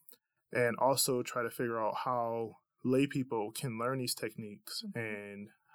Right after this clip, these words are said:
Speaker 1: how they can be applied to save lives. And so he thought it was a good idea to contact the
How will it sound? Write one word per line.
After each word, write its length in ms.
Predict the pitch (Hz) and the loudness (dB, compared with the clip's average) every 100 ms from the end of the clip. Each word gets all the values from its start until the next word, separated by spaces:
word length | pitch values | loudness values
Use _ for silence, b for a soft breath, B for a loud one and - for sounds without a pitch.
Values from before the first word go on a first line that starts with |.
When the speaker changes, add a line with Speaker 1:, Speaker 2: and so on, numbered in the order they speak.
| - | 0
Speaker 1:
how 160 | 117 | 0
they 120 | 113 123 | 0 -2
can 140 | 131 | -4
be 120 | 113 | -4
applied 520 | 107 - 120 113 107 - - | -4 0 2 2 -2 -4 -8
to 120 | 120 | -4
save 260 | - 110 110 | -2 -2 2
lives. 520 | 123 110 104 - - _ _ _ _ - | 2 2 -2 -8 -10 _ _ _ _ -2
And 200 | 123 120 | 0 2
so 280 | - 120 110 | 4 4 2
he 120 | 151 | 0
thought 240 | 143 123 | 0 0
it 60 | 117 | 0
was 180 | 110 113 | -2 -4
a 40 | |
good 160 | 120 110 | -4 -4
idea 560 | 101 120 151 139 120 | -2 2 2 4 2
to 120 | 117 123 | -2 -8
contact 760 | - 110 110 110 107 - - - _ _ | -4 -4 -4 -4 -4 -8 -16 -20 _ _
the 400 | 117 110 104 101 | -2 0 0 -2